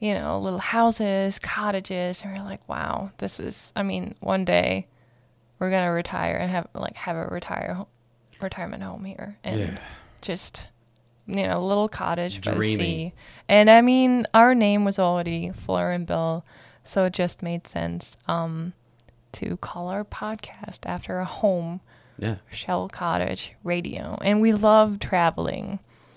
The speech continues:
Speaker 2: Right.
Speaker 1: We love going out to eat. We love going to the gym. We love, you know, going on walks, hikes, all that good stuff. But isn't it just nice to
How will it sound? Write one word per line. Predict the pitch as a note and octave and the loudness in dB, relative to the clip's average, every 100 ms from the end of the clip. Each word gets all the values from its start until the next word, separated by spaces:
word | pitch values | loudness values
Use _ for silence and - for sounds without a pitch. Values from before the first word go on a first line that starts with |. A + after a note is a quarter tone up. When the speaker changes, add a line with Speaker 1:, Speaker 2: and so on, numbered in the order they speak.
| - - | -8 -4
Speaker 2:
Right. | F#2 E2+ | -2 -2
Speaker 1:
We | F#3 | 2
love | F#3+ G3 G3 | 8 8 10
going | G3 G3+ | 6 8
out | G3 G3+ | 6 2
to | - F#3+ | -2 -4
eat. | F3+ E3+ E3+ | -2 -2 -4
We | G3 | -4
love | - - | -6 -6
going | A3 A#3 | -4 -2
to | A#3+ | -2
the | A#3 | -4
gym. | G#3 G3 F3+ F3+ F#3 F#3 - - - _ G#3 | -2 0 0 0 -2 -4 -8 -20 -20 _ 0
We | |
love, | G#3 G3 F#3 _ - | 2 2 -2 _ -2
you | G#3+ | 0
know, | - C3 G3+ - _ - | 0 -2 -6 -12 _ 2
going | G3 G#3+ | 4 4
on | A3+ A3 | 2 2
walks, | D#3+ F3 F3 - | 4 6 4 0
hikes, | - D#3+ E3+ F3 - | 0 4 4 2 -4
all | - F3+ | -6 -6
that | - | -8
good | - - | -14 -10
stuff. | F#3 F#3 - | -8 -8 -4
But | A3+ A3 - | -2 -2 0
isn't | A3+ A#3 | 2 4
it | A#3+ - - | 2 0 -6
just | G3+ - _ - _ _ _ | -6 -8 _ -20 _ _ _
nice | F#3+ G#3 A3+ A3 G#3+ - | 2 6 6 6 0 -2
to | F3 E3+ E3+ | 0 0 -4